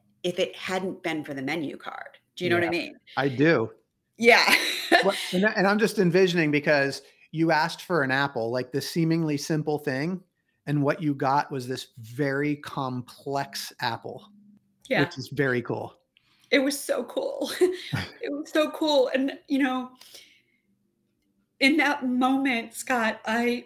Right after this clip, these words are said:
Speaker 1: really had an experience of my own soul,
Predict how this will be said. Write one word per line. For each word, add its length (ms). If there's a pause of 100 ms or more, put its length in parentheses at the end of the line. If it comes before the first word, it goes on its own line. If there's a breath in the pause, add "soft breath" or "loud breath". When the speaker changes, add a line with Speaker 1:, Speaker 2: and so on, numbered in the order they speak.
Speaker 1:
really 360
had 220
an 100
experience 920
of 240
my 320
own 260
soul, 640